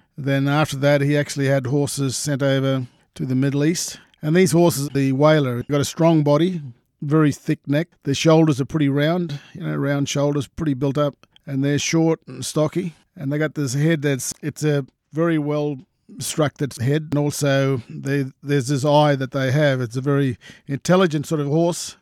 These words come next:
But also, it's the, the beauty of the horse that carried these men through. And it was just built of a horse actually just took the rider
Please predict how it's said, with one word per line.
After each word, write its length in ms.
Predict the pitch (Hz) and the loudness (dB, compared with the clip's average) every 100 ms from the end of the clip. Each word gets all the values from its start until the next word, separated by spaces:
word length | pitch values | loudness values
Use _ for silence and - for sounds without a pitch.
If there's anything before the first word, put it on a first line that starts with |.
| _ _ | _ _
But 120 | 147 | -2
also, 720 | 151 156 - 156 147 147 147 147 | 2 2 2 4 4 4 2 2
it's 220 | 147 139 - | 0 -4 2
the, 360 | 151 147 143 - | 4 6 4 0
the 100 | 139 | 2
beauty 340 | 156 175 160 | 6 6 6
of 140 | 143 | 4
the 80 | 131 | 2
horse 500 | 113 156 143 - - - | 0 2 2 0 -6 -4
that 260 | 135 131 - | -2 -2 0
carried 280 | 139 135 131 | 2 2 2
these 180 | 127 | 0
men 220 | 127 135 123 | 0 0 0
through. 320 | 156 147 123 | 0 0 0
And 80 | 127 | -2
it 60 | |
was 180 | 131 117 | -2 -2
just 400 | 143 - - 156 | -2 -4 -8 0
built 160 | 147 139 | 2 2
of 80 | |
a 140 | 131 123 | 0 0
horse 260 | 147 139 | 0 2
actually 320 | 143 127 139 127 | -2 -2 -2 -2
just 220 | 131 - | -2 -2
took 120 | 143 | -4
the 160 | 123 127 | -2 -2
rider 580 | 131 135 139 143 147 | 0 2 2 2 2